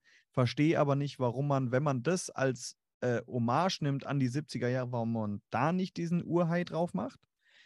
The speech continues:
der im Übrigen aussieht wie: Es gibt, kennt ihr die von Lego, die Haie, die es mal zu Piratenschiffen und so dazu gab? Exakt so sieht der aus. Exakt so. Gebt mal Lego Hai ein bei Google, äh,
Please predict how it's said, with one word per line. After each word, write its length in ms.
der 100
im 100
Übrigen 380
aussieht 560
wie: 320
Es 180
gibt, 240
kennt 220
ihr 60
die 100
von 200
Lego, 600
die 120
Haie, 380
die 60
es 80
mal 120
zu 120
Piratenschiffen 640
und 80
so 100
dazu 200
gab? 120
Exakt 500
so 180
sieht 220
der 180
aus. 280
Exakt 380
so. 140
Gebt 180
mal 160
Lego 360
Hai 200
ein 180
bei 120
Google, 380
äh, 260